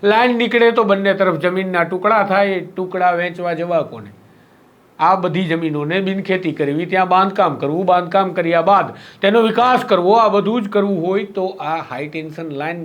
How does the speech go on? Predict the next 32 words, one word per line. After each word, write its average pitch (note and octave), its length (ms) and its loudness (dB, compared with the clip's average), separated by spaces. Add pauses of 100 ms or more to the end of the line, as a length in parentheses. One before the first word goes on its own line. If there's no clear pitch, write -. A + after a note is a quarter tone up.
(140)
કેટલી G3+ 400 -6
નડે G#3+ 400 4 (100)
છે F3 140 -2 (320)
એ F3 100 0
આપણે E3 240 0 (120)
સૌ F3 100 -4 (140)
જાણીએ A#2+ 400 -10
છીએ. - 120 -20 (640)
હવે A#3+ 200 4 (100)
સમજીએ A3 440 2
કે B3 180 0
આ D3 160 2 (560)
સોલાર A3+ 420 2 (140)
પાર્ક F#3+ 340 2
અને D#3+ 380 -2
રિન્યુએબલ E3 720 -2
એનર્જી, E3+ 440 -4 (320)
આ C#3 160 -2
બધી G#3 320 4
જ A2 100 -8 (600)
વીજળી F3 400 0
ઉત્પન્ન A#3 420 -4
થશે E3 280 -4
તો E3 140 -10 (100)
જશે D#3 340 -8
શેનાથી? C3+ 400 -8 (100)
જશે C#3+ 300 -6 (320)
પાવર C#3 260 -2
ગ્રીડથી F#3+ 540 -2 (100)
કે B3+ 220 -4
પછી G#2 260 -8 (540)
કોઈ A#3 180 4